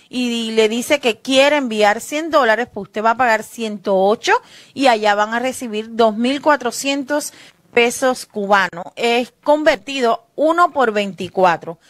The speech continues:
Así que envíele ese dinerito a su familia que tanto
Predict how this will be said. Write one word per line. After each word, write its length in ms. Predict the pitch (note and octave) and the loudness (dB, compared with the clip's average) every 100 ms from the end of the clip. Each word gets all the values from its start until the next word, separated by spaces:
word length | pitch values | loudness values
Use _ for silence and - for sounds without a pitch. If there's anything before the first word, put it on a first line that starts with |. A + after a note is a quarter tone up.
| _ _ | _ _
Así 480 | G3 G3+ - G#3 G#3+ - | -4 -4 -8 -12 -12 -2
que 640 | A#3+ A3+ G#3+ G3 F#3+ F#3 _ - - | 0 2 2 2 0 -4 _ -20 -6
envíele 420 | A3 A3+ C#4 D#4+ | -4 0 2 2
ese 160 | D#4+ D#4+ | 0 -2
dinerito 380 | D4 C#4+ C#4+ C#4+ | 0 -2 0 -2
a 60 | |
su 100 | C#4+ | -2
familia 500 | C#4 C#4 C#4 C#4+ C4+ | 0 0 0 0 -2
que 120 | B3 G#3+ | 0 -2
tanto 480 | G#3+ A3 A3+ A#3+ | 0 -2 0 0